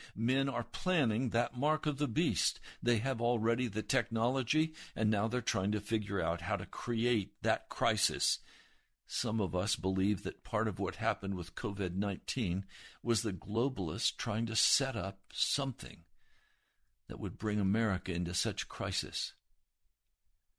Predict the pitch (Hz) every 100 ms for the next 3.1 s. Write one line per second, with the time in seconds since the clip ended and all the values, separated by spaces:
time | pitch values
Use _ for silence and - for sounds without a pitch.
0 | _ _ - - 95 104 101 98 104 90
1 | 95 98 101 98 92 - 87 - - 76
2 | 82 85 80 - 85 98 76 - - -